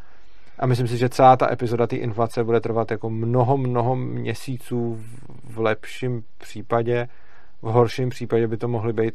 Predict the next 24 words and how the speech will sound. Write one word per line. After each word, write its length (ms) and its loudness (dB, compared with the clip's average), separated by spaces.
i 280 -6
nějaký 340 -2
kratší 520 -2
roky. 520 -2
A 60 4
když 220 0
se 120 0
to 260 2
hodně 440 4
podělá, 360 6
tak 140 0
by 80 -4
z 60 -6
toho 160 0
mohla 200 -2
být 220 -2
i 60 -8
ta 100 0
hyperinflace 640 -2
a 80 -4
úplný 300 -4
ekonomický 920 -2
pád, 300 4
čemuž, 500 -8